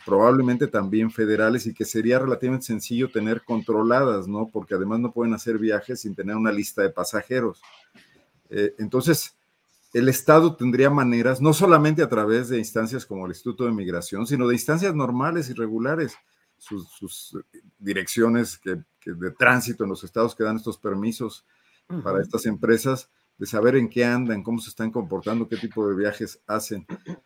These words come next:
Speaker 1: Eh, bueno, ya después resultó que buscando a los veintitrés encontraron a los más de cien, lo cual habla de
Speaker 2: Ujú.
Speaker 1: otra problemática, la problemática del crimen organizado en San Luis Potosí específicamente,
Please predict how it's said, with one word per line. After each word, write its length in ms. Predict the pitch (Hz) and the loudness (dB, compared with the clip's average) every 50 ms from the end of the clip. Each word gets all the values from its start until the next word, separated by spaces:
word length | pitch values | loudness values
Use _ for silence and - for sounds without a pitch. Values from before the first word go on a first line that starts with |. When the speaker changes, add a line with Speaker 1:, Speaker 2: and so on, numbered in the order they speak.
| _ _ _ - | _ _ _ -10
Speaker 1:
Eh, 160 | - 110 107 - | -8 -8 -4 2
bueno, 260 | 131 147 156 156 135 | 6 8 8 8 8
ya 220 | 120 127 127 131 | 6 6 8 8
después 400 | 135 165 160 - - - 143 143 | 8 8 6 6 4 4 4 6
resultó 540 | 139 160 156 156 165 170 151 - 151 143 151 | 6 4 2 4 2 0 2 4 4 4 4
que 120 | - - 123 | 2 -2 -4
buscando 460 | 107 92 - - - 113 110 117 127 | -4 -4 -8 -4 -2 0 2 4 2
a 40 | 131 | 2
los 100 | 127 117 | 2 2
veintitrés 500 | 127 123 113 127 117 120 113 120 113 - | 0 -2 -2 -4 -4 0 0 0 0 -2
encontraron 600 | 135 117 - 98 87 78 92 95 104 107 104 101 | -6 -6 -6 -8 -6 -4 -2 -2 0 0 -2 -4
a 60 | 92 | -4
los 140 | 90 85 80 | -6 -6 -6
más 200 | 95 101 107 104 - | -6 -6 -6 -4 -4
de 100 | 113 110 | -6 -6
cien, 460 | - - 156 156 160 151 123 95 - _ _ _ - | -4 -2 0 0 0 0 -2 -4 -8 _ _ _ -12
lo 100 | 101 98 | -10 -4
cual 200 | - 107 110 117 | 0 2 4 4
habla 200 | 117 123 131 127 | 4 4 4 4
de 120 | 110 104 90 | 2 2 0
Speaker 2:
Ujú. 80 | 87 | -2
Speaker 1:
otra 200 | 98 - - 113 - - | -2 0 0 0 0 2
problemática, 880 | 117 117 117 120 123 127 143 156 151 - 127 104 _ - 87 85 - _ _ - | 0 0 0 0 0 0 -2 -2 -2 -4 -10 -10 _ -10 -10 -10 -12 _ _ -16
la 120 | 87 82 | -16 -16
problemática 540 | - 90 87 87 87 98 - - 110 - 113 101 | -12 -10 -8 -8 -8 -8 -8 -10 -6 -4 -4 -4
del 140 | 90 85 | -4 -8
crimen 320 | 76 - 95 95 98 101 104 | -10 -10 -8 -8 -6 -6 -8
organizado 480 | 101 87 85 85 82 78 - 92 95 | -8 -10 -12 -14 -14 -8 -6 -4 -4
en 60 | 98 98 | -4 -6
San 160 | - 92 85 | -10 -12 -10
Luis 140 | 82 90 - | -10 -12 -12
Potosí 380 | - 104 101 - 95 - - 104 | -10 -12 -10 -10 -10 -8 -8 -8
específicamente, 800 | 98 - 107 92 113 120 123 - 131 135 160 160 - 127 113 | -8 -8 -10 -8 -8 -8 -6 -4 -2 -2 -2 -2 -4 -6 -8